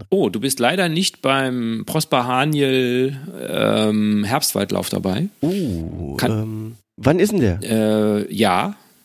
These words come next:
Speaker 1: Äh,
Speaker 2: Weißt du nicht?
Speaker 1: Alex-, Alexa, äh,
Speaker 2: <laughs>
Speaker 1: na, also, weiß ich, weiß ich, tut mir leid, nee, weiß ich nicht auswendig. Was,
Speaker 2: Mhm.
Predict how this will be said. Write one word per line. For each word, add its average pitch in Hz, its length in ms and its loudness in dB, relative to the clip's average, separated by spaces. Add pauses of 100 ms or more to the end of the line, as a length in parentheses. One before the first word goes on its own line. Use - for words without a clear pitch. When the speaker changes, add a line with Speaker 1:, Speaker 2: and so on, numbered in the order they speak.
(520)
Speaker 1:
Äh, 113 560 0 (960)
Speaker 2:
Weißt 131 220 2
du 180 60 4
nicht? 208 260 -2 (640)
Speaker 1:
Alex-, 117 460 -2
Alexa, 127 1120 0
äh, 127 40 -10 (280)
Speaker 2:
<laughs> - 300 0
Speaker 1:
na, 240 300 0
also, 135 360 0 (640)
weiß 113 280 0
ich, 107 100 -6
weiß 127 200 0
ich, 120 160 -8 (200)
tut 139 200 -4
mir 135 60 0
leid, 107 200 0
nee, 107 100 0
weiß 113 180 0
ich 110 40 -12
nicht 101 160 -4
auswendig. 147 440 -2
Was, 110 460 -2
Speaker 2:
Mhm. 165 60 -4